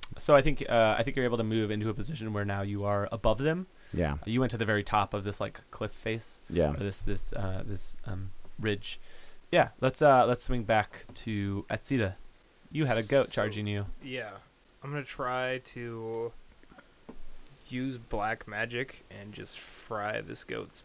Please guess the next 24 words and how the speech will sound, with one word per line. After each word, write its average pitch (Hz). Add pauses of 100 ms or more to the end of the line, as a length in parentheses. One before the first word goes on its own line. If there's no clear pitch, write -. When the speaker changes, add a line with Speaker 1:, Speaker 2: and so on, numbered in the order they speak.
(120)
Speaker 3:
brains 90
as -
he's 85
charging -
at 85
me. - (1160)
Speaker 1:
Interesting. 120 (540)
Speaker 3:
Like 117
with -
lightning. -
Speaker 1:
<laughs> - (760)
Speaker 3:
The, 247 (200)
my, 120 (100)
my 123
go-to. 120 (1040)
Speaker 1:
You're 165
gonna, 131
you're 127
gonna 113
throw 110
a 101
lightning 101
bolt -
again. -